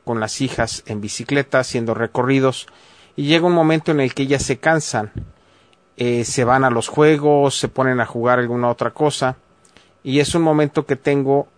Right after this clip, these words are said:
en el que tengo que montar la estación en diez minutos,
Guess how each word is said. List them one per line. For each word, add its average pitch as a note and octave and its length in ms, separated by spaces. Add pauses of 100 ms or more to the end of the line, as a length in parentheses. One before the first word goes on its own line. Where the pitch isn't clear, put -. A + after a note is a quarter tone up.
(140)
en A#2+ 200
el A#2 180 (100)
que A#2 360 (880)
tengo D3+ 360
que D3 340
montar B2 520
la F3 80
estación B2+ 600 (460)
en A#2 180
diez D3 240
minutos, C#3+ 680